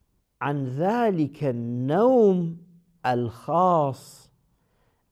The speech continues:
الذي يكون ناقضا للوضوء، الذي يكون موجبا للحدث.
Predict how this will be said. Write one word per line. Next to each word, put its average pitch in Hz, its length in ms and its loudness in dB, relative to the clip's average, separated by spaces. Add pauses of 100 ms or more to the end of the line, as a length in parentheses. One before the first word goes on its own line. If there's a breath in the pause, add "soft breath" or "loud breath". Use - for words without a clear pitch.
الذي 139 720 0
يكون 202 760 -2
ناقضا 165 600 -2
للوضوء، 98 600 -10 (1040)
الذي 120 580 -4
يكون 156 640 -6
موجبا 156 400 -6
للحدث. 104 600 -12